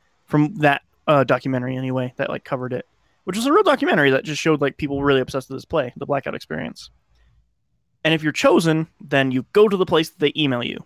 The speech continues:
They, like, email you the, the midnight of it happening, like, "Hey, you have, like, eighteen hours to be at this place," basically.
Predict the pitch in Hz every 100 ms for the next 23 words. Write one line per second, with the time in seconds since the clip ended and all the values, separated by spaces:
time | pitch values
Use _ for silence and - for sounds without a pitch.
0 | _ _ - 135 143 165 190 175 160 147
1 | 143 143 - 143 135 135 - 143 147 165
2 | 175 165 - 160 151 147 139 135 143 135
3 | - _ _ _ - 131 160 127 - _
4 | _ _ - 143 139 131 131 127 127 -
5 | - 131 147 135 131 135 131 135 139 147
6 | - 135 - - 156 - - -